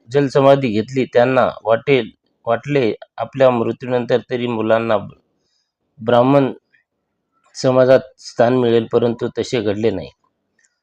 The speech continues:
आपल्या आईवडिलांच्या मृत्यूमुळे खचलेल्या निवृत्तीनाथांनी मोठ्या धाडसाने दोन लहान भाऊ व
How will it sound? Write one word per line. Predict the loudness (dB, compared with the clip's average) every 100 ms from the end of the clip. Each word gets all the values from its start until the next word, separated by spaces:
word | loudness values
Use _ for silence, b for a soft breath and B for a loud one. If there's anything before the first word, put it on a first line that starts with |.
| _
आपल्या | -6 0 4 4 4 -4 _ _
आईवडिलांच्या | 0 4 4 4 4 4 4
मृत्यूमुळे | 4 2 0 2 4 2 0 -6 _ _ _
खचलेल्या | -12 -2 2 6 6 6
निवृत्तीनाथांनी | 2 -2 0 2 2 4 2 2
मोठ्या | 0 2 4
धाडसाने | 4 2 0 -2 -2
दोन | -2 -4 -2 -2
लहान | -2 -2
भाऊ | 2 2 2 -2
व | 0 0